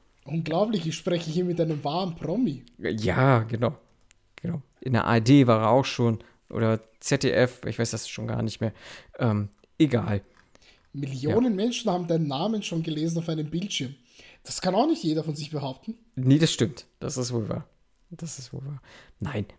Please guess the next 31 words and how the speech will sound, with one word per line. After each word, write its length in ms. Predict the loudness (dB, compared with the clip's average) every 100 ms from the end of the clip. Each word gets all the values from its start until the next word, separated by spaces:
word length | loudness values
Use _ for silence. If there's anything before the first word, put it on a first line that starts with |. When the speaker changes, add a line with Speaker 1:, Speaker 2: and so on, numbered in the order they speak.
| -12
Speaker 2:
um 140 | -6 -4
Gottes 340 | -4 -10 -10
Willen. 140 | -10 -12 _ _ _ _
Ähm, 340 | -2 0 0 -4 _ _ _ _ _ _ -20 _ -20 _ 4
nee, 200 | 4 6
aber 200 | 6 6
das 280 | 6 4
wär 160 | 6 6
noch 180 | 6 2
mal 180 | 0 2
so, 320 | 2 2 0 _ _ _ -6
was 160 | -4
ich 100 | -4
gesehen 380 | -4 0 0 0
hab. 220 | -4 -10 _ _ _ -12
Äh, 260 | -10 -10 -12 _ _ -2
aber 260 | 2 4
ist 160 | 4 2
halt, 240 | 4 2 -2 _ _ _ -2
ist 140 | 4
halt 160 | 4 4
schon, 360 | 0 0 -2 -10
schon 380 | -10 -6 -6 -8 -12
spezieller, 580 | -2 0 4 6 6 6
weil's 200 | 2 0
hier 300 | 4 4 4
um 220 | -2 -2
die 220 | -4 -4
Ecke 240 | -4 -4
geht 500 | -4 0 2 0 -2
und, 240 | -8 -8